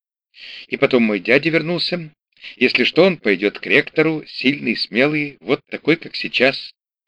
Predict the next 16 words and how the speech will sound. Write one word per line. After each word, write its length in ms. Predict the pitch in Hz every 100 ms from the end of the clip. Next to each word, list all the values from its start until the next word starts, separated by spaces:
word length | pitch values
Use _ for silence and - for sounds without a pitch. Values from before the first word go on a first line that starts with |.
| _ _ _ _ _ _ _
"В 80 |
пижаме 440 | - 151 110 101 101
этой", 300 | 98 107 92 _ _ -
подхватил 500 | - - 98 101 85
Павел. 400 | - 92 87 82 _ _ _ _ _ _ _ _ - - - _ _ _ _
"Ты 300 | 196 196 165
найдешь, 460 | 139 170 156 156 -
в 40 |
чем 240 | - 131 120
пойти, 340 | 127 127 190
что 200 | - 143
сказать. 460 | - 117 101 95 165
Я 80 |
в 60 | 165
тебя 200 | 147 131
верю. 400 | 104 92 98